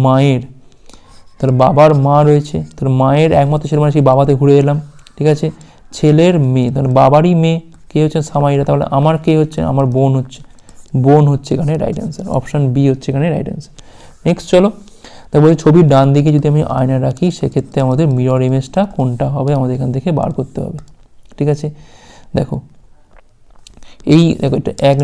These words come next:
নাম্বার, এটা দুই, এটা তিন, এটা হচ্ছে তোমার চার। যখনই আমি আয়না রাখবো তাহলে কী হবে? দেখো এই ওটা তো যেরকম আছে ওটা তো মাঝখানে ঠিক থাকবে, ও না এটা শূন্য যদিও, শূন্যটা সেম থাকবে এখানে, দেখো এখানে কিন্তু নেই, অপশান ওয়ান বাদ হয়ে গেল, ঠিক আছে? অপশান ফোর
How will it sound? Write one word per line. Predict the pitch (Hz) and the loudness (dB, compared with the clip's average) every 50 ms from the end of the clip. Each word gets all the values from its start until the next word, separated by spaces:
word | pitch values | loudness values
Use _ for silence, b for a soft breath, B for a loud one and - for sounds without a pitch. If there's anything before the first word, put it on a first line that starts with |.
| 143 | 0
নাম্বার, | 151 151 151 151 160 160 147 | 0 0 2 2 2 2 0
এটা | 135 147 139 127 120 123 | 0 0 0 0 0 0
দুই, | 131 135 139 156 165 175 175 - - - - | 2 4 4 4 4 2 0 -4 -8 -12 -10
এটা | 151 - 147 117 - - - - | -6 -6 -6 -8 -8 -14 -8 -4
তিন, | 147 147 151 156 170 190 170 160 147 | -2 0 0 2 0 -2 -2 -4 -6
এটা | - - 131 | -6 -4 -6
হচ্ছে | 127 - - 143 | -6 -6 -6 -4
তোমার | 143 156 180 175 - - | -4 -4 -4 -4 -6 -8
চার। | - 135 - - - - b b b b b b b b b b - 139 | -6 -6 -6 -8 -14 -18 b b b b b b b b b b 2 2
যখনই | 151 151 160 180 185 180 | 4 4 4 2 2 2
আমি | 185 185 - - | 2 0 0 2
আয়না | 139 139 143 139 | 2 2 4 4
রাখবো | 143 139 143 151 | 4 2 2 2
তাহলে | 151 156 151 147 | 2 0 -2 0
কী | - 156 | 0 0
হবে? | 151 151 151 160 | 2 2 2 2
দেখো | 151 170 165 160 | 2 2 2 2
এই | 139 131 - - - 143 | 2 2 0 2 2 4
ওটা | 156 175 180 - 180 - | 4 4 4 2 2 2
তো | 180 170 | 2 0
যেরকম | 170 175 170 175 175 | 2 0 0 0 -2
আছে | - 180 - - | -2 -2 0 0
ওটা | 156 156 160 160 | 0 0 0 -2
তো | 165 156 | 0 0
মাঝখানে | 147 143 156 156 156 151 | 0 0 0 0 0 0
ঠিক | 160 151 - | -2 -2 0
থাকবে, | 143 131 120 123 - 160 - - - - - - - | -2 -2 -2 -4 -6 -8 -10 -16 -20 -20 -10 -4 -2
ও | 143 135 | -2 0
না | 127 - 160 | -2 -4 -4
এটা | 147 143 - | -6 -8 -4
শূন্য | - 160 151 139 135 123 123 | 0 0 2 2 2 0 0
যদিও, | 120 120 135 202 202 B B B B B B - | 0 0 -2 -4 -6 B B B B B B -12
শূন্যটা | - - 165 170 170 180 170 - | -4 -2 0 2 2 0 0 0
সেম | - 180 175 165 | -2 -2 0 0
থাকবে | 180 170 165 160 | 0 0 0 0
এখানে, | 151 156 151 165 - | 0 0 -2 -2 -2
দেখো | 147 151 151 | 0 0 0
এখানে | 147 151 147 147 | 0 0 2 2
কিন্তু | 151 147 143 131 127 | 2 2 2 0 0
নেই, | 127 123 117 113 - - - - - - - 131 | 0 -2 -2 -4 -8 -12 -20 -20 -14 -10 -8 -8
অপশান | - - - 139 135 127 | -6 -4 -4 -2 -2 -2
ওয়ান | 127 127 135 139 131 127 | -2 -2 -2 -2 0 0
বাদ | 127 127 123 | 0 0 0
হয়ে | 131 131 131 135 | -2 -2 -2 -2
গেল, | 131 135 143 - - b b b b b b b b b b b | -4 -6 -8 -12 -18 b b b b b b b b b b b
ঠিক | - 135 143 | -4 -2 -2
আছে? | 147 - - - 131 | -2 -2 -2 -2 -2
অপশান | 131 - - 151 143 147 - | -2 -2 -4 -4 -4 -4 -2
ফোর | - 156 170 | 2 2 4